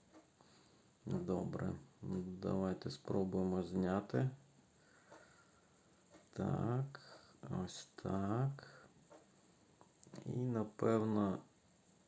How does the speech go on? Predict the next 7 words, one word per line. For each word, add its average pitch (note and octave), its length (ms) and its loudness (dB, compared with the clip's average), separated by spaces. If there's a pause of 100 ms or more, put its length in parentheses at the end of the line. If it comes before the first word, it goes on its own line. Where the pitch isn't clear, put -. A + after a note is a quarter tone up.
(440)
оборончика G2+ 840 2
нам F2+ 200 0
потрібно F2+ 560 -2
забрати F2 580 -2
в - 180 -8
першу - 340 -4
чергу. - 640 -8